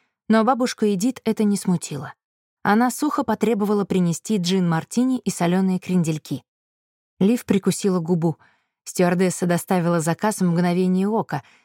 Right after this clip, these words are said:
зевнула и вопросительно посмотрела на Лив, но та лишь поёжилась. Наверное, никому не под силу сладить с миниатюрной нестареющей француженкой,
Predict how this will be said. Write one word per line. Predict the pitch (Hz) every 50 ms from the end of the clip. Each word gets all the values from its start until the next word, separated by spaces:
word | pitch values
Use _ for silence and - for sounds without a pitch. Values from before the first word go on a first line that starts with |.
| _ -
зевнула | 160 160 180 165 175 185 202 240 254 247
и | 220 - 202 175
вопросительно | 180 170 - 180 165 - - 220 - 240 214 202 202
посмотрела | - - - 190 180 175 - 190 196 196 196
на | 196 196 208
Лив, | 202 180 147 135 - - - _ _ _ _ _ _ _ -
но | 202 208 220
та | 208 - 269 269
лишь | 226 208 220 - -
поёжилась. | - 170 151 147 143 139 131 131 135 131 127 - - - - _ _ _ _ _ _ _ _ -
Наверное, | 214 226 233 247 262 262 240 247 247 247 233 233
никому | 226 226 233 226 - 247 240 247 269
не | 247 202 -
под | - 165 147 -
силу | - - 180 165 156 151
сладить | 151 - - 180 165 160 147 139 - - _ - - _
с | - - -
миниатюрной | 190 185 180 180 175 165 - - 208 175 180 175 170
нестареющей | 170 165 165 - - 175 170 170 160 156 147 - - 160
француженкой, | - - 165 170 165 - 233 233 180 175 156 - - 151 147